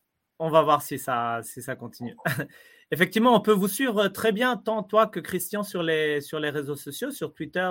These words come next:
Facebook, vous publiez beaucoup. Et on voit que ça voyage beaucoup. Et effectivement, l'Argentine, là, elle,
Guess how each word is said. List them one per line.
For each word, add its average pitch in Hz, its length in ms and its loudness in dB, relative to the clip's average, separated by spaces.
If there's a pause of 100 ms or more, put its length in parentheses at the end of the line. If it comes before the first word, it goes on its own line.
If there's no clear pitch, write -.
Facebook, 160 360 -6
vous 151 120 -10
publiez 147 360 -6
beaucoup. 180 480 -6 (680)
Et 147 420 2 (120)
on 143 80 -6
voit 156 180 2
que 139 380 -2
ça 135 160 -10
voyage 135 340 -2
beaucoup. 180 480 -2
Et 139 260 0
effectivement, 156 440 -6
l'Argentine, 143 560 -2
là, 147 200 2
elle, 123 160 -6